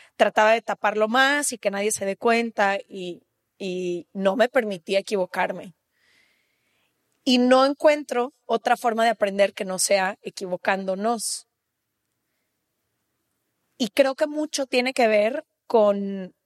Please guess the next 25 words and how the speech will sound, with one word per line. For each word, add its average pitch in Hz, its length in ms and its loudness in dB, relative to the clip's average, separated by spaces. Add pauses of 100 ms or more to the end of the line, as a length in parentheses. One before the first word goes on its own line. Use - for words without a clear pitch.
(180)
con 214 220 2
esta 220 360 2
autoimagen 202 1080 -4 (640)
que, 196 280 -2 (140)
que 214 120 0
tenemos, 196 640 -2
querer 226 480 2
cumplir 247 680 -2
con 214 180 0
un 208 160 -2
cierto 220 420 2
estándar 208 600 0
de 202 120 2
ti - 160 -10
misma 202 380 -2
o 214 40 4
de 196 100 0
ti 196 160 -10
mismo. 202 480 -6 (1160)
Y 220 180 4
a 214 120 4
mí 247 240 0
me 311 160 0
ha 254 60 4
ayudado 240 720 0